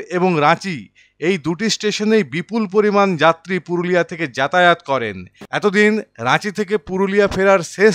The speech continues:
ট্রেন ছিল দুপুর তিনটে কুড়ি মিনিটে, যে ট্রেনটির নাম রাঁচি খড়গপুর মেমু প্যাসেঞ্জার। একইভাবে রাত্রে টাটা যাবার কোনো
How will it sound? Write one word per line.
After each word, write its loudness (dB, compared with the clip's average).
ট্রেন 0
ছিল -6
দুপুর -6
তিনটে -6
কুড়ি 0
মিনিটে, -2
যে 0
ট্রেনটির -4
নাম 4
রাঁচি 0
খড়গপুর -2
মেমু 0
প্যাসেঞ্জার। -4
একইভাবে 0
রাত্রে -2
টাটা -2
যাবার 0
কোনো -8